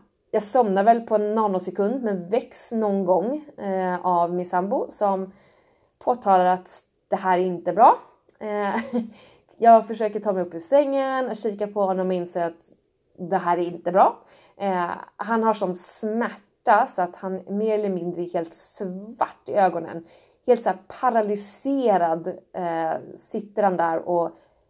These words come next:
kan inte röra sig en millimeter för det gör så fruktansvärt ont. Så att jag får ringa ett ett två, tala om vem det gäller och, eh, vad som, eh, vad som har hänt, eh, nu. Och ambulansen får komma och plocka med honom.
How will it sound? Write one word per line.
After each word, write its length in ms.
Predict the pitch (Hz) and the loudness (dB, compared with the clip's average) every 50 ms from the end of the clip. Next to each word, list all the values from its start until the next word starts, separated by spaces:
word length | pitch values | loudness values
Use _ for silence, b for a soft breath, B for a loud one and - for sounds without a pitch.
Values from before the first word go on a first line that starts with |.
| b b _ _ _ - - | b b _ _ _ -8 -2
kan 180 | - 240 226 226 | -2 -2 0 0
inte 240 | 233 220 196 208 202 | -2 -2 0 2 4
röra 200 | 214 196 185 180 | 4 4 4 4
sig 120 | 180 190 | 2 -2
en 60 | 190 | -2
millimeter 500 | 190 185 185 190 196 208 214 202 202 202 | -2 -2 -2 -2 -2 -2 -2 -4 -6 -8
för 140 | 160 - 180 | -8 -6 -6
det 60 | 170 | -4
gör 140 | 165 165 160 | -4 -4 -4
så 120 | 160 - 165 | -6 -10 -16
fruktansvärt 1000 | - - - - - 220 226 226 208 - _ - 160 151 151 - - - - - | -16 -18 -20 -20 -12 -8 -8 -8 -8 -10 _ -10 -10 -10 -8 -8 -10 -10 -10 -10
ont. 260 | - - - - - | -14 -14 -14 -16 -16
Så 160 | - - 202 | -12 -10 -10
att 100 | 202 202 | -8 -6
jag 280 | 202 214 220 214 214 214 | -2 2 2 2 2 2
får 100 | - 214 | -2 -4
ringa 220 | 220 202 196 196 | -2 -2 -2 -2
ett 120 | 208 208 | -2 -4
ett 200 | 311 311 - - | -6 -8 -8 -14
två, 420 | - - - 190 208 214 247 339 453 - _ _ b b b b b b b b b b b b | -20 -10 -4 -4 0 2 2 0 0 -2 _ _ b b b b b b b b b b b b
tala 220 | - 269 233 233 | 2 4 6 6
om 160 | 226 214 196 190 | 6 4 4 2
vem 360 | 220 214 208 208 208 208 196 | 4 4 4 2 0 -6 -6
det 60 | 196 | -2
gäller 680 | 180 202 226 240 262 262 262 269 269 269 269 262 - - | 2 4 4 4 2 2 0 0 2 2 0 0 -2 -2
och, 340 | 202 190 196 - _ - 202 | -2 -2 -4 -10 _ -8 -4
eh, 200 | 196 185 185 180 | -4 -2 -2 -4
vad 580 | 175 170 180 185 180 175 175 175 165 165 175 175 180 - | -4 -2 0 2 2 2 2 0 -4 -8 -16 -20 -20 -20
som, 600 | - - - - 185 170 170 165 170 165 165 165 170 | -20 -12 -6 -4 -2 -2 -2 -4 -6 -8 -8 -8 -8
eh, 560 | 156 143 143 143 - - - - - - - | -6 -6 -6 -6 -6 -6 -8 -10 -12 -10 -8
vad 140 | 185 190 185 | -8 -6 -6
som 100 | 190 185 | -6 -8
har 80 | 185 | -8
hänt, 580 | - - 185 196 190 170 - - - - - - _ _ - | -4 0 0 0 0 0 -4 -10 -16 -20 -20 -20 _ _ -12
eh, 260 | - 160 170 165 160 | -8 -6 -6 -4 -2
nu. 320 | 170 220 254 233 170 123 127 | -2 0 2 2 0 0 -2
Och 180 | 85 - - 175 | -6 -4 -4 -6
ambulansen 460 | 175 170 175 180 175 165 170 - 160 | -6 -4 -2 -2 -2 -4 -6 -12 -12
får 140 | - 170 165 | -10 -10 -8
komma 340 | 170 - 170 170 170 165 | -6 -6 -8 -6 -6 -8
och 260 | - - - _ - - | -8 -8 -10 _ -20 -14
plocka 300 | - - 170 170 - 165 | -10 -10 -8 -8 -6 -6
med 240 | 165 202 269 294 294 | -4 -2 0 0 0
honom. 360 | 294 285 269 277 277 285 294 | 0 0 -2 -2 -4 -4 -6